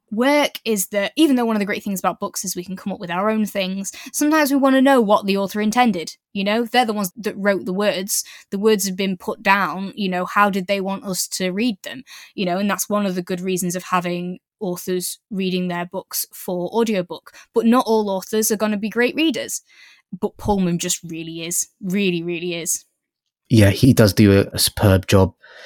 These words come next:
Speaker 2: His intonation and, you know, the
Speaker 1: Mm.
Speaker 2: pace at which he narrates. And I think that the other thing that really does enhance his performance is the fact that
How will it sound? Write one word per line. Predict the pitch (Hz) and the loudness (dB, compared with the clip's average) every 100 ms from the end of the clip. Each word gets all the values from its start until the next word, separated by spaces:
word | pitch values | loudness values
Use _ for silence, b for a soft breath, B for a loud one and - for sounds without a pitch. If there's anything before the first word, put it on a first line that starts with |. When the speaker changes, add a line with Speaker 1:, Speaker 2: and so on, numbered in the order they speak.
| B | B
Speaker 2:
His | - 123 | 4 8
intonation | 120 - 110 113 107 120 113 110 - | 8 8 8 8 8 8 8 8 6
and, | 107 101 101 98 90 _ _ | 2 4 4 2 0 _ _
you | - | 2
know, | 98 | 4
the | 92 | 4
Speaker 1:
Mm. | |
Speaker 2:
pace | 82 104 - | 2 2 2
at | 98 | 2
which | 101 95 | 0 2
he | 104 98 98 b b b | 2 2 0 b b b
narrates. | 101 101 107 107 - - - - _ | 0 4 6 6 4 0 0 -4 _
And | - 98 95 95 90 - - _ B B B B - | -4 0 2 2 0 -2 -6 _ B B B B -2
I | 113 | 2
think | 160 143 - - | 6 6 4 -2
that | 131 | 2
the | 135 | 4
other | 135 | 4
thing | 135 131 | 6 6
that | 123 | 6
really | 127 123 | 8 8
does | 120 117 117 107 - _ _ | 8 8 6 4 -2 _ _
enhance | 139 107 107 123 127 | 2 4 6 6 6
his | 123 117 101 - | 6 6 4 -2
performance | - - 101 101 - | -8 -2 0 0 0
is | 117 101 | -2 -2
the | 92 | -2
fact | 117 107 - | 0 0 -2
that | 101 101 | -4 -4